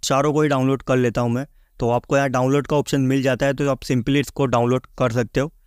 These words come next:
और उसके बाद यहाँ पे मैं आपको एक और इमेज को जनरेट करना, अ, बताता हूँ। तो चलो यहाँ पे हम एक और इमेज को जनरेट करते हैं, उसके बाद में हम आगे का प्रोसेस जानते हैं।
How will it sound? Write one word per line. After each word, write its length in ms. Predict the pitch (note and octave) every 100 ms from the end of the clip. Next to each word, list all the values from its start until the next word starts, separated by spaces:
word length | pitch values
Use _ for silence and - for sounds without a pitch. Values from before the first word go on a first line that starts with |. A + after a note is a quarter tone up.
| _ - - _ -
और 380 | A2+ G#2+ G#2+ A2
उसके 300 | C3+ - F3
बाद 200 | F3+ D#3
यहाँ 220 | C#3 C#3+
पे 120 | E3
मैं 100 | D#3+
आपको 300 | D#3 - D#3+
एक 220 | C#3 C3
और 240 | C#3+ D3 D#3 -
इमेज 280 | B2+ C3+ C3+
को 140 | D3+
जनरेट 360 | B2 B2 C3 -
करना, 340 | B2+ B2 C3
अ, 60 | C3 C3
बताता 600 | A#2 A#2 G#2+ A2 C#3 C3
हूँ। 100 | D#3+ _ - - - -
तो 180 | A#2
चलो 240 | A2+ C#3+ D#3+
यहाँ 220 | C#3+ C3
पे 80 | D3+
हम 120 | D3+
एक 180 | C3 C3+
और 120 | C#3+
इमेज 220 | C#3 C3+
को 120 | -
जनरेट 340 | B2 B2 B2+ -
करते 260 | B2 G#2
हैं, 80 | D3
उसके 200 | B2+ -
बाद 220 | B2 B2
में 140 | A#2+ C3
हम 160 | C#3 - -
आगे 240 | A#2 A#2
का 100 | A#2+
प्रोसेस 500 | B2+ A#2 - C3 - _ -
जानते 340 | A#2 G#2 G#2+
हैं। 140 | -